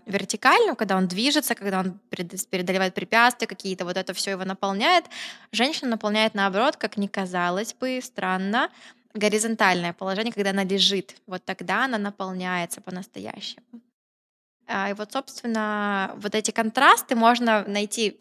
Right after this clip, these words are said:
вот эти все антонимы, которые есть, да, э, можно а, абсолютно понять, что это инь и ян, да, найти. Вот что, то, что у каждого есть предмет, а у каждого состояния есть тоже его инь и ян,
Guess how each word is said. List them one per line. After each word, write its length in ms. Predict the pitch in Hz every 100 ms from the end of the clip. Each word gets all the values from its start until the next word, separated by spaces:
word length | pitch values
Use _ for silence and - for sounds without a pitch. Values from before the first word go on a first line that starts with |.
| _
вот 160 | 208 208
эти 120 | 202
все 160 | - 220
антонимы, 600 | 202 208 220 202 185 180
которые 680 | 208 196 185 180 175 170 - _ -
есть, 400 | 185 247 403 -
да, 240 | 196 214 285 - - - _
э, 180 | - 190
можно 540 | 196 214 240 220 208 - _ _ _ -
а, 220 | - - -
абсолютно 560 | - - - 240 233
понять, 300 | 214 214 247
что 180 | - 220
это 200 | 202 202
инь 280 | 190 240 294
и 60 | -
ян, 320 | 196 180 175
да, 240 | 170 196 269 _ _ _ _ -
найти. 500 | 196 190 - 196 175
Вот 140 | 190
что, 200 | - -
то, 160 | 196 214
что 180 | - 214
у 40 | 202
каждого 400 | 226 220 - 208
есть 460 | 202 202 202 -
предмет, 440 | - 208 214 349 403
а 60 |
у 40 | 247
каждого 300 | 226 220 202
состояния 600 | 202 - 208 226 302 277 214
есть 160 | 208
тоже 240 | 220 208 202
его 180 | 180 185
инь 260 | 208 202
и 80 | 196
ян, 240 | 196 302